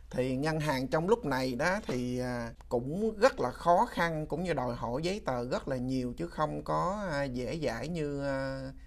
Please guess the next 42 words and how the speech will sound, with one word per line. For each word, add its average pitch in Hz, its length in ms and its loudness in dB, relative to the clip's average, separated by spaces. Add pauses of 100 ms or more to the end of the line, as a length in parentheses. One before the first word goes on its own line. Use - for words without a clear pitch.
(100)
ngày 120 220 -2
xưa 151 380 2
nữa 139 280 -2 (220)
đó. 143 340 -4 (520)
À, 135 360 0 (680)
ngày 127 220 2
xưa 165 380 6
thì 131 200 2
các 180 200 2
bạn 123 220 0
cũng 147 200 -2
biết 208 180 2
có 208 80 0
nhiều 165 240 2
người 131 260 0
mua 151 220 2
nhà 127 460 2
đó, 131 140 -2 (560)
down 151 380 6
có 170 140 4
năm 165 260 4
phần 127 200 -2
trăm 151 460 0
hoặc 127 260 -4
là 120 600 -2
không 165 380 0
có 185 100 0
tiền 131 340 -2
down, 147 400 4
hoặc 131 260 -2
là 117 240 -2
không 156 360 0
có 180 380 0
chứng 202 240 0
minh, 160 280 6
à, 151 220 2
thu 170 160 2
nhập 151 260 0 (260)
mà 123 360 -2
họ 120 300 -2
cũng, 131 380 -4
à, 151 280 0